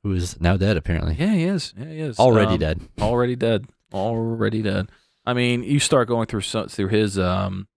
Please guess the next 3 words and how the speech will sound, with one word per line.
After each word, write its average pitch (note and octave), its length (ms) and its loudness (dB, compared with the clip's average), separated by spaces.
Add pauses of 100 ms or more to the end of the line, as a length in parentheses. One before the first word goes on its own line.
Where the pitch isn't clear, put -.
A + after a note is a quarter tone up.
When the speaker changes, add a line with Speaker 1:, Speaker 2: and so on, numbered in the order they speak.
(1600)
Speaker 2:
uh, G1+ 280 -12
filmography F#2+ 680 -6
here. F#2+ 400 -4